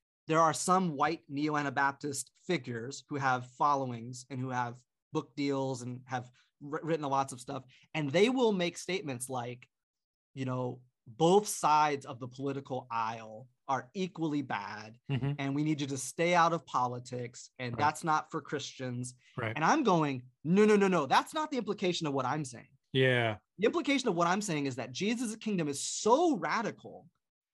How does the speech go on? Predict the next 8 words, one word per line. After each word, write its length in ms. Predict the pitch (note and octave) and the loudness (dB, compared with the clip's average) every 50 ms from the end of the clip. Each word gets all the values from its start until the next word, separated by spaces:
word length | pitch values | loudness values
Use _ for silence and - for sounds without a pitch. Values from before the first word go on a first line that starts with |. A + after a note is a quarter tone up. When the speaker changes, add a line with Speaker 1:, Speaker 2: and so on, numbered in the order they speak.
| _ _ _ _ _ _ | _ _ _ _ _ _
Speaker 1:
that 200 | D3+ G3 G3 E3+ D#3+ | 2 2 2 2 2
we 160 | F#3 B3+ C4+ | 0 0 2
are 160 | A3+ G3 F3 - | 2 2 0 0
called 1000 | - - - - - - F#3 G#3+ A#3+ C#4+ D#4 D#4 D4 B3+ G#3+ D#3+ C#3 B2 B2 - _ _ _ _ _ | -4 -12 -14 -16 -14 -8 -2 2 6 8 10 10 10 8 8 4 2 0 -2 -8 _ _ _ _ _
to 140 | - F3 - - | -12 -12 -2 0
impact 580 | G3 G3 F#3+ F#3 - - F3 D#3 C#3 - - | 0 0 0 0 -2 0 0 0 -2 -2 -2
the 60 | - C#3 | -2 -2
world 480 | B2+ C3 C#3 C3+ C3 B2+ B2 B2 B2 | 0 2 2 2 2 0 0 -4 -6